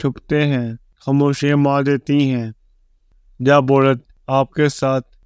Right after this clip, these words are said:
जिनसी ताल्लुकात बनाने की ख्वाहिशमंद होती है तो वो आपके साथ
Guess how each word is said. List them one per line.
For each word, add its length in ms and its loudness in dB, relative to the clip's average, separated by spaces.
जिनसी 340 -2
ताल्लुकात 600 -2
बनाने 340 0
की 160 0
ख्वाहिशमंद 760 -2
होती 420 0
है 220 0
तो 200 -4
वो 100 -2
आपके 400 0
साथ 460 -4